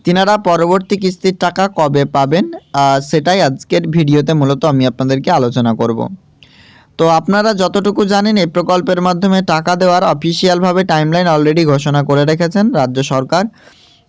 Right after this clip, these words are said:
তো সেই অফিসিয়ালি টাইমলাইন দেখে আমি আপনাকে ক্লিয়ারলি বোঝাবো কবে আপনারা এই প্রকল্পের টাকা পেতে চলেছেন।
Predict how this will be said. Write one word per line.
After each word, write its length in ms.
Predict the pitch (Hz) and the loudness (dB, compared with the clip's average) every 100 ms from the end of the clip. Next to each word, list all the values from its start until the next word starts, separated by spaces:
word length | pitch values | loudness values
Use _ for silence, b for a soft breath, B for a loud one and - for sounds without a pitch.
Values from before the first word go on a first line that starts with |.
| - | -4
তো 40 | |
সেই 220 | 165 220 226 | 0 0 0
অফিসিয়ালি 560 | 170 196 202 214 214 214 | 0 0 0 0 0 0
টাইমলাইন 440 | 180 170 175 185 | -2 0 0 0
দেখে 240 | 170 175 208 | 0 0 2
আমি 180 | 185 170 | 2 0
আপনাকে 360 | 165 170 170 185 | 0 -2 -2 -2
ক্লিয়ারলি 460 | 180 185 185 175 147 | -2 0 2 2 2
বোঝাবো 400 | 131 135 139 180 | 2 0 0 0
কবে 260 | 220 143 143 | 0 0 0
আপনারা 280 | 139 147 147 | 0 0 0
এই 80 | 135 | 0
প্রকল্পের 400 | 139 139 139 143 139 | -2 -2 -2 -4 -4
টাকা 200 | - 170 | -4 -2
পেতে 280 | 170 143 117 | -2 -2 -2
চলেছেন। 440 | 120 120 123 123 | -2 -2 -2 -6